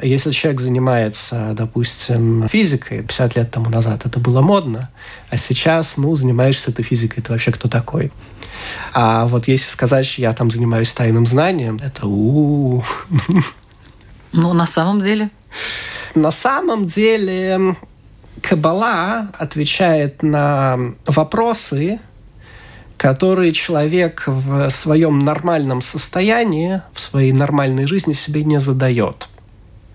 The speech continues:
Speaker 1: Поэтому, когда он слышит эти ответы, он их воспринимает как ответы на какие-то другие вопросы, которые он, да, задаёт.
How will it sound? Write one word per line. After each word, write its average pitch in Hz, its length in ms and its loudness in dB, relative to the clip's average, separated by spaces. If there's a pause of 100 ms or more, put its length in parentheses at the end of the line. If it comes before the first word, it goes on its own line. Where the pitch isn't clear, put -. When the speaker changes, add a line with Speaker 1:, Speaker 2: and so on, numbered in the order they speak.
(640)
Speaker 1:
Поэтому, 170 420 2
когда 165 280 2
он 170 100 2
слышит 165 500 0
эти 143 200 -2
ответы, 220 720 0 (300)
он 202 180 4
их 196 100 -2
воспринимает 175 640 0
как 156 200 -6
ответы 175 380 0
на 160 100 0
какие-то 156 400 0
другие 151 480 2
вопросы, 110 520 -6
которые 139 440 0
он, 127 140 4
да, 151 180 2
задаёт. 107 540 -4